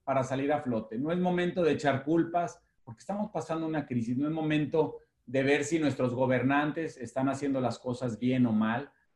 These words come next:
nuestros clientes, proveedores o competidores. Es momento de trabajar juntos, porque estamos en un mismo barco. Si se hunde el barco, nos morimos todos. Entonces, tenemos que trabajar juntos para mantenernos a flote y pasar esta tormenta.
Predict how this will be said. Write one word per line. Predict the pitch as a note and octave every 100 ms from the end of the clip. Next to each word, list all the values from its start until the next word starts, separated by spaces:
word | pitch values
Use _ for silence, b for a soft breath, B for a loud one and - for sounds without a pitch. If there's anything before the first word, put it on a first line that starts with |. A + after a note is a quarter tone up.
| -
nuestros | B2+ A#2 A2+ A2
clientes, | B2+ B2+ B2 C3+
proveedores | - G#2+ G#2 G#2+ A#2 B2 A#2+
o | -
competidores. | G#2+ G#2 - G2+ A2 A#2 C3 _ _ -
Es | E3
momento | G#3 A3 G#3+
de | G#3+
trabajar | - F3 E3+ F#3+ F3+
juntos, | G#3 F#3+ -
porque | D#3 E3+
estamos | G3+ A3 G#3+
en | G3+
un | G3+
mismo | G3 F3+ F#3+
barco. | F#3 F3+ - - _ _
Si | - D#3
se | F3+
hunde | G#3+ A3+
el | A3
barco, | F#3+ G3
nos | G3+ E3
morimos | D#3 E3 E3+ E3
todos. | - A#2+ G#2 G2+ _ _ _ _ _ _ _ _ _ _
Entonces, | D#3 E3 F#3
tenemos | G#3+ G3 G3+
que | -
trabajar | F3 D#3 D3 D#3 D3+
juntos | E3 E3+ F3
para | D3+ C3+
mantenernos | C3 C3 B2+ C#3 D3 E3+ C#3
a | C3
flote | D3 C#3+ - F3+ -
y | D3
pasar | C3 C3 C#3 C3+ - - _ _ _ _ -
esta | C#3+ D3+ B2+
tormenta. | B2+ A2 G#2+ F#2+ F2